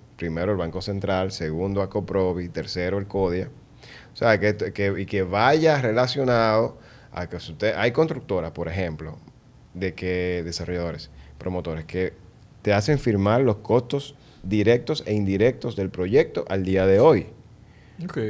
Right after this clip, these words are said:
Speaker 1: Para cuando en un año, por ejemplo, eh, hay una alza que supera un quince por ciento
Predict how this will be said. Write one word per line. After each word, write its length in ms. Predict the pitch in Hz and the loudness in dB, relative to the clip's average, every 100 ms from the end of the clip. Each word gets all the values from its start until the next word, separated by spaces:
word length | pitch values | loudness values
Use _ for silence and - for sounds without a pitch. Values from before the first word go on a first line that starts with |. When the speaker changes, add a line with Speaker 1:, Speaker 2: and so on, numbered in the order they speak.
| 131 - | -6 2
Speaker 1:
Para 300 | 113 107 104 | 6 6 4
cuando 480 | 104 107 104 101 101 | 2 2 2 -2 -2
en 60 | |
un 180 | 131 175 | -2 0
año, 460 | 175 160 110 113 120 - - - - | 2 4 2 0 -2 -12 -20 -20 -6
por 180 | 95 95 | -2 2
ejemplo, 640 | 98 139 156 101 98 104 - - - - - - | 4 4 2 2 0 0 -8 -20 -20 -18 -20 -6
eh, 360 | 92 95 95 95 | 0 4 4 4
hay 140 | 104 | 4
una 320 | 131 147 135 143 | 4 4 6 4
alza 280 | 127 113 107 | 4 0 -2
que 120 | 95 | -4
supera 760 | 98 82 123 135 107 101 101 - - - - | -4 2 6 6 6 4 -2 -14 -20 -20 -16
un 180 | - 110 | -6 -6
quince 380 | 113 127 131 139 | -2 0 2 0
por 200 | 120 123 | 0 -2
ciento 560 | 135 139 110 92 104 | 4 4 4 2 -4